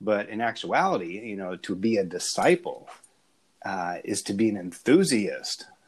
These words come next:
Uh, there are disciples of rock music or,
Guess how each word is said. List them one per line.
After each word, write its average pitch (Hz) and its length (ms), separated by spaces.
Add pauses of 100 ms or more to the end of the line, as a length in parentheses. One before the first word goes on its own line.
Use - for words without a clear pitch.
Uh, 101 180
there 113 120
are 117 140
disciples 113 720
of 107 200 (560)
rock 120 360
music 120 640
or, 95 340